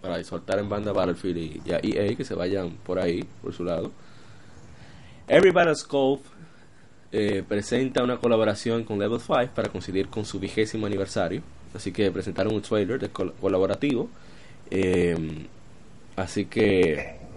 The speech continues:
va a tener, va a ser un torneo de colaboración donde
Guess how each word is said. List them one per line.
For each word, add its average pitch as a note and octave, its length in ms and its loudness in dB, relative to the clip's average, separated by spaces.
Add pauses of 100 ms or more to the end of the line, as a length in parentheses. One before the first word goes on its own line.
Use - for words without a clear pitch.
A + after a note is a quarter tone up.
(320)
va G#2 140 8
a G#2+ 100 4
tener, G#2+ 340 2
va G#2+ 60 6
a G#2+ 40 2
ser A#2 180 2
un G#2+ 100 -4
torneo C#3+ 360 2
de C3 60 0
colaboración G#2+ 840 2
donde F2+ 580 2